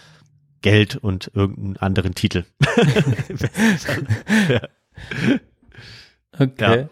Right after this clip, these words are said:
Speaker 1: Ja.
Speaker 2: ja.
Speaker 1: Und ich muss, bin natürlich am Ende des Jahres verantwortlich, dass, das ist dann so eine Sache, die jetzt auch am Ende vielleicht zum Abschluss das, das Spannendste ist und der, der groß-, das große Experiment dieses Jahr, was ich nochmal, sag ich mal, wo ich gesagt habe, okay, ich mach das jetzt auch nochmal ein Jahr,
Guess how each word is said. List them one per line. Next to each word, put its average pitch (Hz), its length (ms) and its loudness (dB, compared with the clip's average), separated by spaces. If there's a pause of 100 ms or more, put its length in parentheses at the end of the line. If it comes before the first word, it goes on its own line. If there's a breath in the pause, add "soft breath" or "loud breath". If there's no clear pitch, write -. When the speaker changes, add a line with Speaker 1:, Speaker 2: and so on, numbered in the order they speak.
(100)
Speaker 1:
Ja. 135 80 2
Speaker 2:
ja. 131 80 8
Speaker 1:
Und 147 80 6
ich 120 120 0
muss, 131 220 -2
bin 123 140 -2
natürlich 123 360 2
am 110 100 0
Ende 120 200 4
des 107 160 -2
Jahres 107 280 2
verantwortlich, 110 580 -2
dass, - 380 -4
das 117 320 2
ist 123 180 -2
dann 117 160 4
so 113 80 0
eine 110 120 0
Sache, 110 220 0
die 107 120 -2
jetzt 107 200 -2
auch 110 200 -8 (600 loud breath)
am 101 160 -8
Ende 101 300 0 (240)
vielleicht 101 280 -2
zum 107 100 -10
Abschluss - 460 -4
das, - 360 -8
das 101 240 -2
Spannendste 113 680 0
ist - 240 -2
und 104 280 -4 (120)
der, 104 280 -2
der 107 260 -6
groß-, 107 480 2
das 113 160 -2
große 123 300 4
Experiment 113 560 0
dieses 113 260 -4
Jahr, 110 200 2
was 107 180 -2
ich 107 140 -6
nochmal, 107 520 -4
sag 107 200 -2
ich 95 100 -12
mal, 104 280 -6 (440 loud breath)
wo 120 80 2
ich - 80 0
gesagt 107 300 0
habe, 101 100 -4
okay, 107 200 0
ich 101 160 -2
mach 117 160 2
das - 180 -6
jetzt 117 160 -4
auch 110 80 0
nochmal 113 320 -4
ein 104 80 -4
Jahr, 107 360 -4